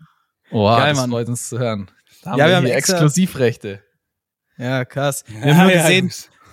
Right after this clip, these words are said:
Speaker 2: du hast irgendwo ein Interview in irgendeiner Nord-, Nord-, norddeutschen oder bayerischen, äh, Zeitung oder so. Hast du mal gegeben?
Speaker 3: War das schriftlich?
Speaker 2: Das hab ich gesehen. Also ich hab's nur gesehen auf Wikipedia, weil da stand Quellen und dann bin ich auf die Links
Speaker 3: Mhm.
Speaker 2: und dann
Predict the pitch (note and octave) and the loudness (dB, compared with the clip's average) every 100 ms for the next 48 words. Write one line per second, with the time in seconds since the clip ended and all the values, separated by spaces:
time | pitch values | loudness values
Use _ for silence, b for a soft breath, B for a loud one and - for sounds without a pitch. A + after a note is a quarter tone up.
0 | _ - D3 E3 E3+ - E3+ E3+ E3+ F3 | _ -2 2 4 2 -2 -6 -2 -2 0
1 | F#3 F#3+ D#3 F3 E3 E3 D#3+ D#3+ D3 C#3 | 0 0 0 2 0 -2 -6 -4 -2 0
2 | C#3+ D#3 _ E2 - D#2 C#3 D#3 - C3+ | 0 -2 _ -20 -18 -12 -8 -8 -10 -20
3 | - C3 C3 D3+ C#3 C3+ - C3 C3 C3+ | -14 -8 -8 -6 -8 -8 -8 -6 -6 -8
4 | B2 B2 A#2 B2+ C#3 B2+ - B2 B2 A#2+ | -8 -6 -4 -6 -6 -8 -10 -12 -12 -20
5 | _ _ A#2+ A#2+ - C3+ E3+ F3 E3+ E3+ | _ _ -14 -10 -2 0 0 -4 -8 -12
6 | E3+ F3 F#3 _ _ - D3+ D#3+ D#3 D#3 | -10 -10 -12 _ _ -10 -8 -6 -8 -6
7 | E3+ F3+ - _ _ - A#2+ - - D3 | -6 -6 -10 _ _ -12 -8 -6 -6 -6
8 | - - C#3 B2+ A#2+ A#2 _ _ b b | -6 -6 -6 -6 -10 -12 _ _ b b
9 | b F3+ F3 G#3+ - G#3 A#3 F3+ F3+ G#3 | b 0 0 -2 -4 -4 -4 -4 -8 -8
10 | E3 F#3 - D3+ F#3+ G3 D#3 C#3+ C3+ D3+ | -8 -12 -14 -8 -6 -4 -6 -8 -10 -12
11 | C#3+ - - C#3 D#3+ E3 C3+ C3+ C#3 C#3+ | -16 -20 -8 -4 -2 -4 -8 -10 -12 -10
12 | C3 - B2+ B2+ C#3+ F3 - - _ _ | -10 -8 -8 -6 -6 -8 -12 -20 _ _
13 | _ B2 B2 C3+ C3+ C#3 C3 | _ -12 -6 -4 -4 -6 -10